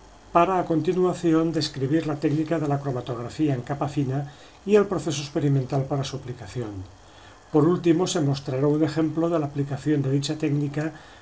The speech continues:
al reconocimiento y evaluación de la pureza del ácido acetil salicílico, obtenido mediante la reacción de esterificación del ácido salicílico con anhidrido acético.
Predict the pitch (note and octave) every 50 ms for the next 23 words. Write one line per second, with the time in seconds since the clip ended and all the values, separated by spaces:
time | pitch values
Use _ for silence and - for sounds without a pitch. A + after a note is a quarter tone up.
0 | - - - D#3+ D3+ D3 C3 D#3+ D#3 F3 F3 F#3 F3 - F#3 F3+ F3+ F3+ E3+ D3
1 | F3 D#3 C#3 D3 C#3 D3+ E3 F3+ F3+ E3+ - C#3 C#3+ C#3+ D3+ D#3 D#3 E3 E3 D#3+
2 | D3+ D3 C#3+ C#3+ C#3 C#3 C#3+ C#3 - D#3 D#3 D3 C#3+ C#3+ C#3+ C#3 - D3 C#3 D3
3 | D3+ D3+ D3+ C#3+ C#3+ C3 B2+ - C#3 B2 - - C#3+ B2 A#2 - - C#3 C#3+ D3
4 | C#3 - B2+ A2+ G2+ G2 - - - - - - - - F#3+ F3+ F3 - G3 F3
5 | F3+ F3+ E3 F#3 E3+ E3+ D#3+ C3+ C#3+ C#3+ C3+ - - C3+ B2+ B2 B2+ C#3+ E3+ E3
6 | D3 C#3 - - D3 D3 C3+ B2 A#2+ A#2 - - D3 C#3+ C#3+ C#3 D#3 D3 D#3 C#3+
7 | C#3 - C#3 C#3 C#3+ D3 D3+ D3 C#3+ - - - - - - - C#3 C#3 C3+ D3
8 | D3 D3 D#3 C3+ C3+ - - D#3+ D#3+ D3+ C#3+ - D3 C#3+ C#3 C#3+ C#3 C#3+ - D#3
9 | D#3 D3+ D#3 D#3+ D3 C#3 C3+ B2+ B2+ B2+ A#2 A#2 A#2+ B2 A2 G#2 G2+ G2 - A#2
10 | A2 - A#2+ G#2+ - A#2+ A2+